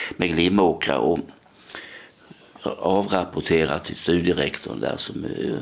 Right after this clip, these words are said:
hon är väldigt glad över att vi har gjort det här naturligtvis. Och hon säger att vi försöker på olika sätt, men det är, vi måste ju hitta pengar,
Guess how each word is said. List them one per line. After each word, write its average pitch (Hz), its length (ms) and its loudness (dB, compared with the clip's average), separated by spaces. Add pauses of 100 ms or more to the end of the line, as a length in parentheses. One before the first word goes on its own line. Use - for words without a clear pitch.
(220)
hon 78 220 -4
är 76 40 -2
väldigt 85 280 0
glad 73 320 2
över 62 180 2
att - 240 -10 (140)
vi - 160 -6
har 82 100 0
gjort 78 280 -2
det - 100 0
här 139 180 -2 (220)
naturligtvis. - 560 -10 (1040)
Och 110 140 2
hon 120 120 4
säger 123 300 4
att 95 100 -2
vi 113 80 4
försöker 120 420 0
på - 120 -2
olika 104 220 0
sätt, 110 260 2
men 98 140 4
det 104 80 6
är, 104 160 6
vi 110 120 4
måste 113 320 2
ju 104 40 2
hitta 113 300 0
pengar, 143 600 2